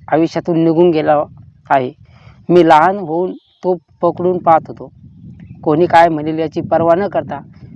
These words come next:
मी त्या आजी आणि नातवांच्या खेळाकडे बघू लागलो. मुलांना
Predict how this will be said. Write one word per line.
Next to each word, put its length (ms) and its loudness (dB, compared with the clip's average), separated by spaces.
मी 120 2
त्या 240 4
आजी 320 0
आणि 220 0
नातवांच्या 580 -2
खेळाकडे 380 0
बघू 240 -4
लागलो. 260 -2
मुलांना 500 2